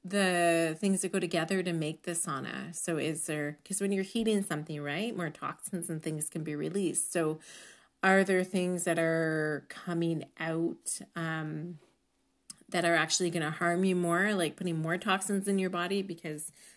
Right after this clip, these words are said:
there's been inexpensive glues and things used? So how is the sauna produced? Which was something I have to say I never really thought about, um, like, what a sauna is made of,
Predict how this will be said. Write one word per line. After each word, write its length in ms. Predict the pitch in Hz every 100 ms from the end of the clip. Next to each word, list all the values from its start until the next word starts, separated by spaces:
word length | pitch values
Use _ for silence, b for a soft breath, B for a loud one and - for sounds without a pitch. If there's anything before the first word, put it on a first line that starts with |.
| B
there's 220 | 165 156
been 180 | 170 160
inexpensive 800 | - 160 156 - 151 151 151 160
glues 340 | 196 233 226
and 160 | 226 214
things 400 | 214 214 208 -
used? 500 | 208 202 208 202 -
So 280 | 175 160 160 B B B
how 180 | 208
is 100 | 202
the 60 | 190
sauna 360 | 185 185 180 165
produced? 520 | - 160 170 247 -
Which 180 | 202 208
was 160 | 202
something 340 | 226 214 214 185
I 60 |
have 160 | 196 180
to 100 | 196
say 240 | - 175
I 60 | 165
never 420 | 170 180 180 185
really 300 | 180 175 170
thought 400 | 175 - 165 165
about, 720 | 170 165 143 147 214 294 - - B B B B B
um, 680 | 175 170 165 160 160 160 - _ _ -
like, 180 | 175 -
what 160 | 190
a 60 | 190
sauna 340 | - 190 175
is 140 | 156 180
made 280 | 170 170
of, 220 | 165 -